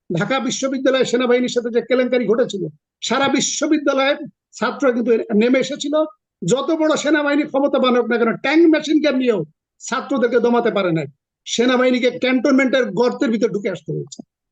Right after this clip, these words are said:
So আমি, ওই দর্শকদের প্রশ্নটা করলেন,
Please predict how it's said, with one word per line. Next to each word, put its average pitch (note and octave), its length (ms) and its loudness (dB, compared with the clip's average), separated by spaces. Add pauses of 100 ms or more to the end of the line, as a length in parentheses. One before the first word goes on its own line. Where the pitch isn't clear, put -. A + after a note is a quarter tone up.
(380)
So G#3+ 180 0
আমি, D4+ 460 2 (420)
ওই G#3+ 180 2
দর্শকদের A#3+ 480 0
প্রশ্নটা B3+ 380 -2
করলেন, A#3 360 0